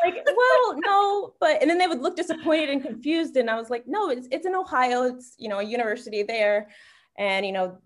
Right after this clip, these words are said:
Speaker 1: the name behind it is, it was back in, like, eighteen oh nine and, like, all this other stuff. So it was actually before Miami was actually a
Speaker 2: Oh my
Speaker 1: city.
Speaker 2: gosh. Yes.
Speaker 1: But, um, so, but then I actually ended up in Miami, Florida.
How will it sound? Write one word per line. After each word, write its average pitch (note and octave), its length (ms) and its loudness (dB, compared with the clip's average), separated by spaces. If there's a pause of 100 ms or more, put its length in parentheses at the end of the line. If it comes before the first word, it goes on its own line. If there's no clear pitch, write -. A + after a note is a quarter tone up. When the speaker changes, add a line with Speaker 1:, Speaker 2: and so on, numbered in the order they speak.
(280)
Speaker 1:
the A#3 100 -2
name A#3+ 520 0
behind C4+ 400 0
it C#4+ 180 2
is, G3+ 220 0
it G#3+ 120 -6
was G3 180 -8
back A3+ 280 -2
in, A3+ 100 -4
like, G3+ 140 -4
eighteen B3 400 -2
oh A#3 140 2
nine G3+ 520 0
and, F#3+ 240 -2
like, F3 300 0
all A3+ 140 2
this B3+ 80 -2
other G#3+ 100 4
stuff. G#3 140 -4
So A#3+ 80 -2
it - 20 0
was C4+ 80 0
actually F4 240 2
before C#4+ 300 -2
Miami A3+ 280 -2
was G3+ 100 -4
actually F#3+ 320 -2
a G#3+ 40 -8
Speaker 2:
Oh A3 80 -8
my A3 220 0
Speaker 1:
city. - 20 -6
Speaker 2:
gosh. F#3+ 760 -6
Yes. A3+ 560 2
Speaker 1:
But, C4 120 8
um, G#3 440 2
so, A#3 120 -4
but - 120 0
then F4 100 4
I E4+ 60 4
actually D4 240 0
ended C4+ 180 4
up - 140 4
in D4 100 2
Miami, G3 280 0
Florida. A3 440 4